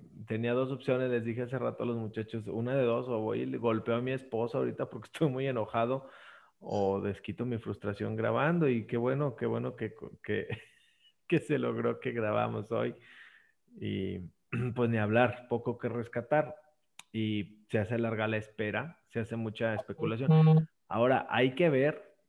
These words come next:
porque nosotros ya estamos futureando, a ver, eh, faltan diez días para el próximo partido.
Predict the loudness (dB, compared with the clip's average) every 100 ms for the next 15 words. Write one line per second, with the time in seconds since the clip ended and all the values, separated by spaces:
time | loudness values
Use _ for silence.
0 | _ _ -10 -6 -4 -4 -4 0 0 0
1 | -4 -4 -6 -4 -2 -2 0 0 0 -4
2 | -8 -8 -10 -8 -8 -6 -6 -4 -6 -10
3 | -12 -2 4 4 6 6 6 2 -4 -6
4 | -4 -6 -6 -6 -8 -6 -6